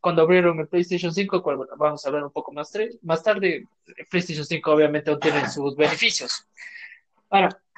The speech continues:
el segundo tema es un nuevo juego que está entrando a crossplay, cual es Apex Legends, ¿no?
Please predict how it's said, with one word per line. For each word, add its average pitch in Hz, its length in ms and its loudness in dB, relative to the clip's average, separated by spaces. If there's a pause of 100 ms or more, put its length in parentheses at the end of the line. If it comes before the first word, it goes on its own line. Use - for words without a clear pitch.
(160)
el 190 220 4
segundo 247 420 4
tema 180 400 2 (220)
es 165 480 -2
un 180 140 2
nuevo 254 220 8
juego 208 420 6 (260)
que 170 80 -4
está 190 180 0
entrando 180 520 0
a - 60 -2
crossplay, - 420 0 (400)
cual 185 180 4
es 170 220 2
Apex 247 460 2
Legends, 180 600 -2
¿no? 156 240 -4